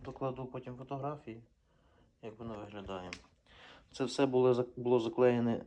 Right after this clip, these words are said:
алюмінієвим фольгою, скотчем алюмінієвим. Ось.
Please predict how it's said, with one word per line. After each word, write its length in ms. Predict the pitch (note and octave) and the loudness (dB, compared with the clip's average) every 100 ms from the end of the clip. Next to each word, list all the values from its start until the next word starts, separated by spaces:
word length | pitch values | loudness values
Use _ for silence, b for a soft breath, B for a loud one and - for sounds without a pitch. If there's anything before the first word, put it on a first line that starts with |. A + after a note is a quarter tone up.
| - | -4
алюмінієвим 720 | A#2 B2 C3 B2+ B2+ B2 A#2+ - - - _ - - | 0 2 2 2 2 0 -2 -8 -20 -20 _ -18 -4
фольгою, 520 | B2+ C3 D3 B2 A#2 - _ _ _ _ _ - | 0 4 4 2 -2 -12 _ _ _ _ _ -20
скотчем 540 | - C3 B2+ G2+ G#2 - _ _ _ _ _ _ _ _ | -4 0 0 -2 -8 -12 _ _ _ _ _ _ _ _
алюмінієвим. 680 | G#2 G#2+ G#2 G#2 G2+ G2 G2+ _ _ _ B B B B B B B B _ - | -8 -6 -6 -8 -8 -10 -12 _ _ _ B B B B B B B B _ -14
Ось. 420 | G2+ F#2 F2+ - | -10 -10 -12 -20